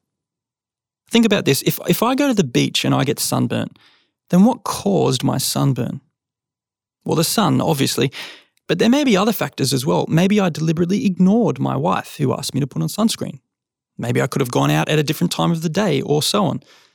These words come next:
You see, this is where the difficulty of causality comes in. Where do we draw the lines to isolate a particular cause as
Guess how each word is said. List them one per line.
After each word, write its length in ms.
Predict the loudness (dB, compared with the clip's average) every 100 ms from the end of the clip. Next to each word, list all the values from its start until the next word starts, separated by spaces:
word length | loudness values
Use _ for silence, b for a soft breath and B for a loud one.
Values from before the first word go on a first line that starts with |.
| b b b _
You 80 | 0
see, 100 | 2
this 200 | 2 2
is 100 | 2
where 180 | 2 2
the 100 | 0
difficulty 720 | 0 0 0 -2 -2 -2 0
of 220 | 0 -4
causality 640 | -2 -2 0 0 0 0
comes 340 | -2 -4 -4 -4
in. 200 | -8 -12 b b b b
Where 440 | -2 2 4 4 2
do 260 | 2 2
we 120 | 2
draw 240 | 2 2 2
the 80 | 2
lines 680 | 2 4 2 2 0 -2 -2
to 200 | -2 -4 -4
isolate 580 | 0 0 0 0 0 0
a 60 |
particular 460 | 0 -2 -4 -2 -2
cause 360 | -2 -2 -2 -2
as 220 | -2 -4